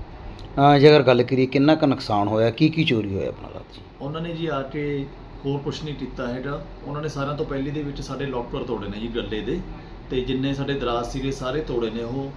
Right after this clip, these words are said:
Speaker 2: ਉਹ ਕਿਸੇ, ਉਹ ਫੁਟੇਜ ਦੇ ਵਿੱਚ ਆ ਰਿਹਾ ਵੀ ਕੋਈ ਲੋਹੇ ਦਾ ਉਹਨਾਂ ਕੋਲ ਸਮਾਨ ਸੀਗਾ, ਪੇਚਕਸ ਸੀ, ਜੋ ਵੀ ਸੀ, ਉਹਦੇ ਨਾਲ ਉਹ ਸਾਰੇ ਉਹਨਾਂ ਨੇ ਜਿਹੜੇ ਗੱਲੇ ਤੋੜੇ, ਸਾਡੇ ਲੋਕਰ ਤੋੜੇ,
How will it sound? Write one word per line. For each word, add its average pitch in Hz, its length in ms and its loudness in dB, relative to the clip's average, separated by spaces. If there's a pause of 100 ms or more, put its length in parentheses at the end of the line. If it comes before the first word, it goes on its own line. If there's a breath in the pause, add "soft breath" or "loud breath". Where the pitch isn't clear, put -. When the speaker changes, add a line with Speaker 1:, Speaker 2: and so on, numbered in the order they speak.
(100)
Speaker 2:
ਉਹ 143 120 -4
ਕਿਸੇ, 139 500 -2 (200)
ਉਹ 135 180 -4
ਫੁਟੇਜ 143 260 -2
ਦੇ 143 120 -2
ਵਿੱਚ 139 220 -4
ਆ 123 140 -4
ਰਿਹਾ 143 120 -4
ਵੀ 143 80 -4
ਕੋਈ 143 220 -4
ਲੋਹੇ 127 380 -2
ਦਾ 135 60 -2
ਉਹਨਾਂ 135 160 -4
ਕੋਲ 143 140 -4
ਸਮਾਨ 113 380 -6
ਸੀਗਾ, 120 300 -6
ਪੇਚਕਸ 120 500 -4
ਸੀ, 127 120 -10
ਜੋ 117 200 -4
ਵੀ 120 140 -4
ਸੀ, 147 180 -10 (680 loud breath)
ਉਹਦੇ 139 180 -4
ਨਾਲ 160 120 -4
ਉਹ 156 60 0
ਸਾਰੇ 139 300 -6
ਉਹਨਾਂ 156 180 -6
ਨੇ 156 100 -6
ਜਿਹੜੇ 147 220 -2
ਗੱਲੇ 127 360 0
ਤੋੜੇ, 110 260 -2
ਸਾਡੇ 120 400 -4
ਲੋਕਰ 120 300 -6
ਤੋੜੇ, 123 360 -2